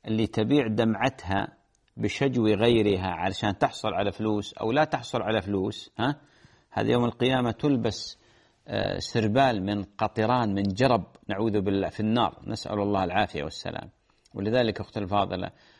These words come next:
علموا النساء، نبهوا النساء، قولوا لهم هذا من البدع،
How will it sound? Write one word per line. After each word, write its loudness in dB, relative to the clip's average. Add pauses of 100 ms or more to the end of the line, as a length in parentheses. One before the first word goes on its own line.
علموا 2
النساء، -2
نبهوا 0
النساء، -2
قولوا 0
لهم 2
هذا 2
من 0
البدع، 2